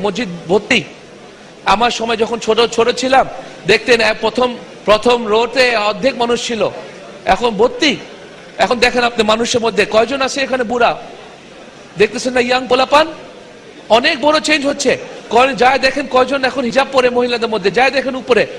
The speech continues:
কত হিজাব পরবে। আগে তো এরকম ছিল না আঙ্কেল। আঙ্কেল, এরকম লেকচার যদি দিতেন না, যদি দিতাম তিরিশ বছর আগে, কেউ আসতো না, কারণ খুব সেকুলার ছিল মানুষ। তো মানুষ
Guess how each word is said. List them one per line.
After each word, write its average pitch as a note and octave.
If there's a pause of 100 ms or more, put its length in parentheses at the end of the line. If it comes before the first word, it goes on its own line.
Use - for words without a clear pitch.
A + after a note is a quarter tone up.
(140)
কত A3+
হিজাব A#3+
পরবে। G3 (800)
আগে A3
তো D#4
এরকম D4+
ছিল D#4+
না E4+
আঙ্কেল। B3+ (720)
আঙ্কেল, A#3
এরকম C4+ (300)
লেকচার A#3+
যদি C4
দিতেন C4+
না, D#4 (600)
যদি B3
দিতাম B3
তিরিশ B3+
বছর B3+
আগে, C#4 (1040)
কেউ C#4+
আসতো C#4+
না, D4+ (200)
কারণ C4
খুব C#4
সেকুলার D#4+
ছিল D#4+
মানুষ। C4 (540)
তো G3+
মানুষ B3+